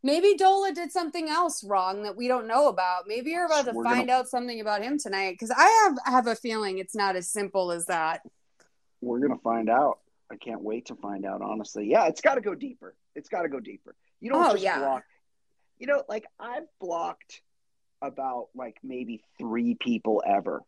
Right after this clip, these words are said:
Speaker 2: on Twitter, and it's always because I will tweet something and they'll respond with something, like, overtly political when that's not what he, I was even saying. Like, the, you know, those people that have to make everything political.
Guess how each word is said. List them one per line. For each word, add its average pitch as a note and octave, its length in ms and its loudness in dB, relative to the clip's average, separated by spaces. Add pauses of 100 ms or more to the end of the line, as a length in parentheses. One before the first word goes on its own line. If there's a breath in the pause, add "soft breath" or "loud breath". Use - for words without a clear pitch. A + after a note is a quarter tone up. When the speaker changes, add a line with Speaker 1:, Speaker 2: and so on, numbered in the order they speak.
(120)
Speaker 2:
on G2+ 200 -4
Twitter, G#2 560 -2
and C#3 140 0
it's C#3 140 0
always D#3 600 4
because C#3 680 -6 (440)
I C3+ 400 -2
will C3 200 -16
tweet C3 360 -14
something E3 480 -6 (320)
and C3 180 -6
they'll C3 320 -2
respond B2+ 920 -4
with B2 240 -8
something, A#2+ 680 -6
like, A2 520 -2
overtly A#2+ 560 0
political A#2 640 -2
when A#2 140 0
that's G#2+ 220 -6
not A2 220 -2
what G#2+ 80 -4
he, G#2 140 -4 (200)
I G#2 160 4
was G#2 160 -4
even G#2 200 -8
saying. G#2 460 -6
Like, A#2 180 -4
the, A2 340 0
you C#3 100 0
know, C#3+ 60 0
those C3+ 200 0
people B2+ 260 -6
that A#2 100 -2
have A2+ 160 -2
to A2+ 120 -8
make A2+ 260 -6
everything A#2+ 360 -6
political. B2+ 460 -4